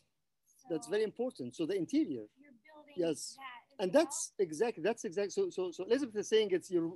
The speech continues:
Speaker 1: when you're building, you're working on the interior, not only the outside, right? Not just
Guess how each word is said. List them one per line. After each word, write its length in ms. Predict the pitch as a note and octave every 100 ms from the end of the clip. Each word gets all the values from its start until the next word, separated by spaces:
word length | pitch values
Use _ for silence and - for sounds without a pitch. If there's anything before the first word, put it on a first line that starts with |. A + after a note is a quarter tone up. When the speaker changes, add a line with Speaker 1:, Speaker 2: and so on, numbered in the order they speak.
| F3+ D#3+
Speaker 1:
when 120 | E3+
you're 200 | E3 D3
building, 320 | D4 G3+ G#3 F#3
you're 120 | E3+ G#3
working 220 | A3+ F#3+ -
on 140 | G#3
the 100 | E3+
interior, 380 | F3 - B3+ G#3
not 140 | F#3+ G3+
only 160 | G3+
the 120 | F3+ F#3
outside, 400 | A#3+ - B2+ - _ _ -
right? 160 | D#3 -
Not 180 | E3 F#3
just 220 | D#3 F3+